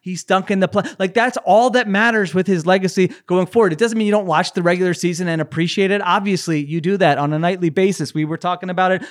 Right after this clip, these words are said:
a couple weeks ago when he dropped seventy points. But that's not, like, that's not what it's about, at least for, for us, uh, as fans. I know some people probably feel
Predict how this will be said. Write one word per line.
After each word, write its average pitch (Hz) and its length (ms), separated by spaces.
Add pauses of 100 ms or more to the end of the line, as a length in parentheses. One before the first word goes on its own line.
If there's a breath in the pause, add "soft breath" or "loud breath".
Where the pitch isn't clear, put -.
a 185 100
couple 185 240
weeks 185 220
ago 170 260 (160 loud breath)
when 165 160
he 165 60
dropped 165 240
seventy 180 340
points. 175 320 (260 loud breath)
But 175 380
that's 190 340
not, 214 240
like, 180 200
that's 196 320
not 196 400
what 170 280
it's 180 160
about, 165 440
at 147 120
least 175 400
for, 147 260
for 156 240
us, 180 280 (220 loud breath)
uh, 143 600
as 147 240
fans. 135 300
I 127 60
know 131 80
some 139 240
people 131 420 (260 soft breath)
probably 120 580 (300)
feel 117 400